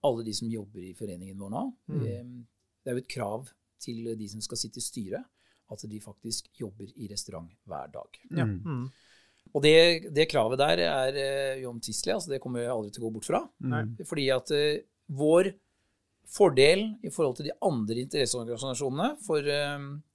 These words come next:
Speaker 1: for bedrifter
Speaker 3: Mm.
Speaker 1: er at vi er også hands on.
Speaker 3: Mm.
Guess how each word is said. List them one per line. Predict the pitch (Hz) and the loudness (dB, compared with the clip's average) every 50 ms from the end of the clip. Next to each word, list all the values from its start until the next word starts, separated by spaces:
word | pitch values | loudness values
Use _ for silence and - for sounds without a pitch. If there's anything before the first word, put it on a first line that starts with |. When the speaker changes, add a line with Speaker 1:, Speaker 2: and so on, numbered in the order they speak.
| _ _ _ | _ _ _
Speaker 1:
for | - - 143 | -4 -4 -2
bedrifter | 135 143 131 127 123 - - 233 302 - _ _ _ - | -2 0 -2 -2 -2 2 0 0 0 0 _ _ _ -14
Speaker 3:
Mm. | 139 117 98 | -12 -12 -8
Speaker 1:
er | - 117 117 127 147 | -4 -2 2 2 2
at | 151 - - | 0 -2 -8
vi | 127 123 127 139 139 147 151 - - _ _ _ _ _ - - | -12 -10 -10 -10 -8 -8 -8 -8 -10 _ _ _ _ _ -6 -2
er | 131 147 | -2 -2
også | - - - - - - | -2 0 0 0 0 0
hands | - - 139 143 165 - - | -4 -6 -6 -4 -2 -2 -2
on. | 202 247 208 - - _ _ _ _ 180 | 0 -2 -4 -4 -6 _ _ _ _ -8
Speaker 3:
Mm. | 143 123 117 110 104 101 101 | -6 -4 -4 -4 -6 -8 -10